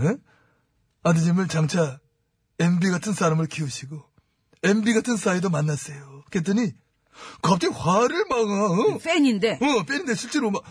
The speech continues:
Speaker 1: "그런 말씀은 너무하신 거 아닙니까?" 막 하면서 막 성질을 내면서 확 가더라고.
Speaker 2: 음, 그게 부도덕을 지지하는 자들의 특징이지.
Speaker 1: 팬인데도 싫대 막, 응?
Speaker 2: 그럼 뭘 좋아해서 팬일까?
Speaker 1: 내 주머니?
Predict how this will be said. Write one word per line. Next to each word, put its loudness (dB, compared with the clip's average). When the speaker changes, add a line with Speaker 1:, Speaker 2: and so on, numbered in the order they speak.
Speaker 1:
"그런 0
말씀은 0
너무하신 2
거 2
아닙니까?" -2
막 -2
하면서 -2
막 -2
성질을 -2
내면서 2
확 -2
가더라고. 0
Speaker 2:
음, -4
그게 -2
부도덕을 0
지지하는 0
자들의 -2
특징이지. -4
Speaker 1:
팬인데도 4
싫대 0
막, -4
응? -2
Speaker 2:
그럼 0
뭘 2
좋아해서 -2
팬일까? -6
Speaker 1:
내 2
주머니? 0